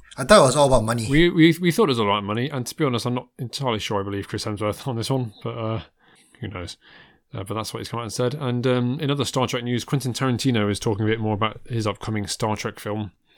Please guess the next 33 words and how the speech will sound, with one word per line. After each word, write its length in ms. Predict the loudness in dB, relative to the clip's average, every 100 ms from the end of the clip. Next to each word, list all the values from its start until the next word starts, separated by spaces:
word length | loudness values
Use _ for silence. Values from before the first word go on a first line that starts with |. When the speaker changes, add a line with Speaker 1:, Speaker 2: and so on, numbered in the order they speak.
| -20 -20 -20 -20 -20 -20 -10
Speaker 2:
uh, 280 | -6 -4 -4
where 200 | -4 -2
he 60 | -2
said 160 | -4 -8
it's 80 | -6
gonna 200 | -4 -2
be 340 | 0 -2 -4 0
R-rated, 640 | 4 6 6 4 -2 -6 -12 -20 -16
which 180 | -12 -8
I 60 | -8
think 220 | -8 -6
we 140 | -4 -4
all 240 | -4 -8
guessed 340 | -10 -8 -8 -8
anyway. 340 | -8 -8 -10 -14 -20 -20 0 6 6 6
Speaker 1:
I 80 | 2
didn't 200 | 4 6
know 60 |
he 60 | 4
was 140 | 4
doing 180 | 2 0
a 120 | 0
Star 240 | -2 0 0
Trek 220 | -2 -6
film, 160 | -8 -10 -14 -18 -2
but 220 | 2 4
this 200 | 8 8
would 120 | 8 6
make 260 | 4 2
his 360 | 4 4 4 -2 4
tenth 300 | 4 4 -2
film, 280 | -2 -2 -6
and 380 | -10 -12 -16